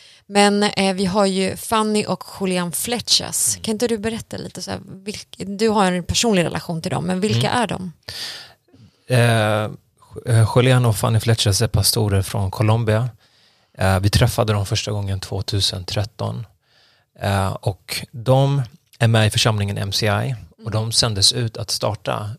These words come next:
Speaker 2: eh, en, en försa-, en utpost, en församling utanför, eh, Bogotá. Precis som vi har planterat kyrkor nu,
Speaker 1: Mm.
Speaker 2: så planterades de ut. Så att när vi var där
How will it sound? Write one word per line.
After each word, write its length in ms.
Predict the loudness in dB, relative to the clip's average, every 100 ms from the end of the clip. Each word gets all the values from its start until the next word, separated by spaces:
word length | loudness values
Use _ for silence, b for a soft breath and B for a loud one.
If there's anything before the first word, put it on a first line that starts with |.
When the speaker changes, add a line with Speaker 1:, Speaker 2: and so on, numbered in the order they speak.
| _ _ _ -14
Speaker 2:
eh, 420 | -10 -8 -10 -8 -8
en, 240 | -8 -10 -16 -20 -16
en 380 | -12 -12 -14 -6
försa-, 300 | -2 -2 -4 -6
en 160 | -2
utpost, 520 | 0 0 0 0 0
en 80 | 0
församling 540 | 2 4 2 0 -4 -4
utanför, 520 | -2 0 2 0 0 -6 -20 -12
eh, 240 | -8 -8 -10 -10
Bogotá. 540 | 0 2 4 4 2 B B B B 2
Precis 280 | 4 6 4
som 120 | 2
vi 80 | 2
har 80 |
planterat 440 | 2 0 0 -4 -4
kyrkor 340 | -6 -6 -8
nu, 140 | -10 -6
Speaker 1:
Mm. 120 | -4
Speaker 2:
så 120 | -4
planterades 560 | -4 -4 -4 -4 -4 -2
de 200 | -4 -4
ut. 300 | -10 -12 -14 B B B B B -6
Så 120 | -2
att 60 | 2
när 100 | 4
vi 120 | 4
var 120 | 4
där 320 | 4 4 0